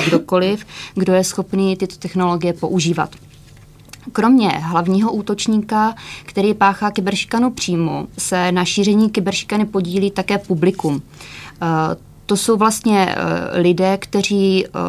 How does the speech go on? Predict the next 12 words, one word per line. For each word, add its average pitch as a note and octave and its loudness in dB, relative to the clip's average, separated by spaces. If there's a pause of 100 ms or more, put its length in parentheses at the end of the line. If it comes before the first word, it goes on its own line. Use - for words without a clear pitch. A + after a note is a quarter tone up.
(120)
si E3+ 0 (260)
rozesílají F#3 2
rádoby F3 -2
vtipná F#3 -2
videa, F3+ 2
která F3+ -2
zachycují F#3 -2
někoho F#3 0
v - -10
trapné F#3 -2
situaci, F#3 -4 (420)
eh, E3 0